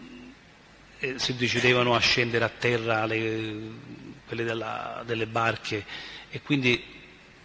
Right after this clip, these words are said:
però non so precisare se, <clears throat> se era prima o poi. Comunque che era in nostro possesso e nella nostra disponibilità lo sapevo.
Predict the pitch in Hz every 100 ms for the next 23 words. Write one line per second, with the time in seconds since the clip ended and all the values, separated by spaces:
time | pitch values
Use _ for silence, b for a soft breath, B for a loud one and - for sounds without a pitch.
0 | - 165 175 151 139 139 139 131 170 147
1 | - 113 123 139 127 107 - 120 B B
2 | B B - - - 220 180 135 127 139
3 | 143 113 - 110 107 98 - - - -
4 | - - - - - - - - - -
5 | 143 135 120 135 143 143 139 147 - 135
6 | - 160 151 - 135 123 120 120 127 131
7 | 131 135 127 - 135 131 131 170 - 123
8 | - 113 123 104 101